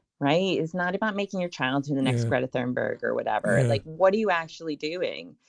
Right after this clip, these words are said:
Speaker 1: Um, because these things are really hard to find. And that's ridiculous.
Speaker 2: We were
Speaker 1: It's
Speaker 2: taken outside,
Speaker 1: ridiculous.
Speaker 2: Kate.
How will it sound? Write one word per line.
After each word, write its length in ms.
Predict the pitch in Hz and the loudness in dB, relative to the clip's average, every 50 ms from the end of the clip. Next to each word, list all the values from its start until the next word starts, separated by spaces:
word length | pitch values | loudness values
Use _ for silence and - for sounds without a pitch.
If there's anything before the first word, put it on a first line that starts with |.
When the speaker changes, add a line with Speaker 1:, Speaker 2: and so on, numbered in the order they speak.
| _ _ _ _ _ _ _ | _ _ _ _ _ _ _
Speaker 1:
Um, 500 | - 156 143 139 139 131 135 135 131 131 - _ _ _ _ _ _ _ _ _ _ | 0 2 2 2 2 2 0 0 -2 -2 -6 _ _ _ _ _ _ _ _ _ _
because 280 | - 208 226 220 247 240 | -2 0 0 0 0 -2
these 160 | 262 285 - | -2 -4 -4
things 180 | 359 381 359 370 | -6 -6 -4 -2
are 80 | 370 | -2
really 200 | 311 240 190 165 | 0 0 0 0
hard 260 | 151 - 120 117 113 - | 0 0 -2 -2 -4 -4
to 60 | - | -8
find. 520 | - 139 175 254 349 254 - 98 - - - _ _ _ 180 | -8 -4 -4 -2 -2 -2 -2 -4 -6 -12 -18 _ _ _ 2
And 120 | 208 220 | 4 4
that's 240 | 233 262 302 269 - | 6 4 4 2 2
ridiculous. 1300 | 254 262 226 - - _ _ - - 330 349 349 - - 349 247 160 - - - - - - - - - _ _ - | 2 0 0 -2 -6 _ _ 4 6 6 6 6 4 2 0 2 0 -2 -2 -6 -12 -18 -18 -18 -20 -20 _ _ 4
Speaker 2:
We 140 | 151 185 | 6 8
were 60 | 190 185 | 8 8
Speaker 1:
It's 100 | - - | 8 6
Speaker 2:
taken 240 | 180 180 294 170 | 6 8 8 8
outside, 400 | 170 160 156 139 - - 170 175 175 | 8 6 6 6 6 6 8 8 8
Speaker 1:
ridiculous. 440 | 254 - 160 151 139 131 - - - | 8 6 6 6 4 4 0 -2 -8
Speaker 2:
Kate. 80 | - | -14